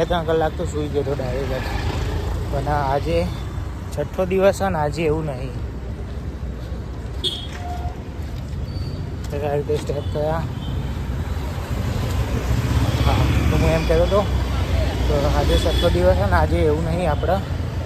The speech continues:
વોકિંગ કર્યા પણ એટલું બધો થાક નહીં લાગતો. ઉપરથી જ્યારે હું એક્ટિવા ઉપર મોટેરા આવ્યો ત્યારે ઠંડી લાગતી હતી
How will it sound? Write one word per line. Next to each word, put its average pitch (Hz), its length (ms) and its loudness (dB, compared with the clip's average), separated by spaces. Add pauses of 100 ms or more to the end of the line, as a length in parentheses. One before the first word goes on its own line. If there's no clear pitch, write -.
(800)
વોકિંગ 196 300 2
કર્યા 208 300 6
પણ 202 160 4
એટલું 208 160 0
બધો 226 200 6
થાક 226 260 4
નહીં 240 140 4
લાગતો. 175 220 2 (160)
ઉપરથી 208 420 4 (960)
જ્યારે 180 220 4
હું 208 400 4
એક્ટિવા 202 380 4
ઉપર 202 240 4 (440)
મોટેરા 180 420 -2
આવ્યો 190 260 2 (800)
ત્યારે 170 220 4
ઠંડી 175 400 -6
લાગતી 139 260 -4
હતી 127 180 -10